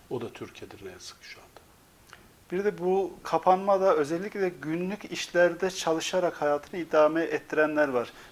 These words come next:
Speaker 2: Ben biliyorum, baskı yaparak, bir şeyi, e, bir yere götürerek ya da bir inşaatta üç gün çalışarak.
Speaker 1: Ben bir
Speaker 2: Evet.
Speaker 1: rakam verir mi bu günübirlik, e, işlerde çalışan insanların sayısının ne olduğu ile ilgili?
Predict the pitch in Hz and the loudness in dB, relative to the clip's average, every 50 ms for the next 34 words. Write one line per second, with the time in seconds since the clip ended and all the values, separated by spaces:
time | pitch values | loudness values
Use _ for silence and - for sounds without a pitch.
0 | - - 156 156 170 175 170 170 170 151 135 139 139 151 151 147 - - - 185 | -2 0 2 2 2 0 2 4 4 4 4 6 8 8 8 8 6 0 0 2
1 | 165 151 139 - - 135 123 127 127 - - 151 147 139 - - 151 147 147 147 | 4 4 4 4 2 0 0 0 -2 -4 -6 -6 -6 -6 -2 -2 -2 0 0 -2
2 | 147 147 147 147 139 131 131 135 135 131 127 123 135 139 135 139 143 139 139 143 | -2 -4 -6 -8 -8 -8 -6 -6 -6 -6 -6 -6 -6 -6 -4 0 0 2 2 2
3 | 135 139 135 - - 139 123 120 127 127 - 135 131 131 139 131 139 - 147 139 | 0 0 -4 -4 -4 -6 -4 -4 -6 -6 -4 -4 -2 -2 -2 -4 -4 -4 -4 -4
4 | 139 139 - 143 135 131 - - - 143 - 139 135 - - - 139 135 - - | -4 -2 0 0 0 0 0 -4 -6 -6 -6 -6 -8 -8 -8 -8 -8 -10 -6 -4
5 | 143 131 127 - - 139 135 127 - - - - - 170 160 160 170 170 185 180 | -4 -4 -4 -4 -6 -6 -6 -6 -8 -12 -8 2 6 6 8 8 10 10 10 10
6 | - - 202 202 196 208 214 277 302 285 190 151 135 127 131 135 131 120 107 131 | 10 10 8 10 10 8 8 8 4 4 4 4 4 4 4 2 2 2 2 0
7 | 143 147 139 135 143 135 143 143 143 139 - - - - - 123 - 127 131 135 | 2 2 2 2 0 0 2 0 -2 -2 -2 -6 -6 -6 -6 -8 -12 -14 -14 -14
8 | 143 143 117 135 131 101 104 - - - - - 127 120 123 131 127 - 135 127 | -14 -14 -14 -14 -16 -14 -10 -6 -4 -2 2 4 4 6 6 4 2 2 0 0
9 | 120 - - 135 127 123 123 120 117 - 127 120 117 117 120 123 117 - - 123 | 0 0 0 0 0 2 -2 -2 0 0 0 0 0 0 0 0 0 0 0 2
10 | 117 117 117 113 - - 120 120 120 113 113 117 117 113 113 110 101 107 110 110 | 2 2 2 0 -2 -6 -2 -2 -2 0 2 2 2 2 2 0 -2 -2 -2 -2
11 | 107 107 110 110 107 104 110 123 170 | 0 0 0 -2 -2 -2 -4 -2 -4